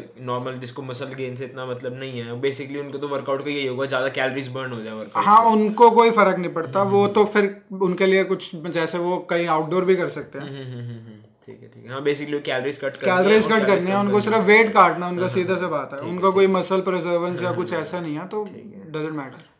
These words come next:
Speaker 1: हाँ, तो basically अगर आपको अपना वेट लॉस करना है, तो
Speaker 2: हम्म।
Speaker 1: फिर आपका मेन फोकस रहेगा कैलोरीज पे, और
Speaker 2: Exactly।
Speaker 1: वर्कआउट आपको, अगर आप मसल गेन करना है, आप साइड में वेट ट्रेनिंग भी कर सकते हैं,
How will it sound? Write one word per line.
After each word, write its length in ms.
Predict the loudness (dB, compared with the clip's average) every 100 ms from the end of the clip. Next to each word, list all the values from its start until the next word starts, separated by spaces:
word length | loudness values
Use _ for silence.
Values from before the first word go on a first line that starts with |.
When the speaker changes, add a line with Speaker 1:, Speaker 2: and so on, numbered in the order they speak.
| -20
Speaker 1:
हाँ, 280 | -20 -20 -16
तो 180 | -12 -8
basically 520 | -6 -6 -10 -10 -10
अगर 260 | -8 -8 -8
आपको 280 | -8 -8 -12
अपना 160 | -12
वेट 240 | -10 -10 -8
लॉस 180 | -8 -8
करना 300 | -10 -10 -10
है, 200 | -10 -12 -10
तो 80 | -8
Speaker 2:
हम्म। 100 | -6
Speaker 1:
फिर 280 | -8 -8
आपका 220 | -10 -10 -10
मेन 220 | -12 -10
फोकस 320 | -12 -12 -8
रहेगा 180 | -8 -6
कैलोरीज 480 | -6 -6 -6 -12 -12
पे, 140 | -12
और 100 | -10
Speaker 2:
Exactly। 280 | -6 -2 -2
Speaker 1:
वर्कआउट 360 | -2 -2 -2
आपको, 380 | -4 -6 -6 -6
अगर 140 | -2 -2
आप 260 | -2 -6 -12
मसल 240 | -8 -6
गेन 220 | -6 -6
करना 220 | -6 -4
है, 60 | -6
आप 60 | -4
साइड 260 | -4 -4
में 100 | -4
वेट 220 | -6 -6
ट्रेनिंग 300 | -8 -8 -10
भी 80 | -10
कर 120 | -8
सकते 300 | -8 -10 -12
हैं, 180 | -12 -12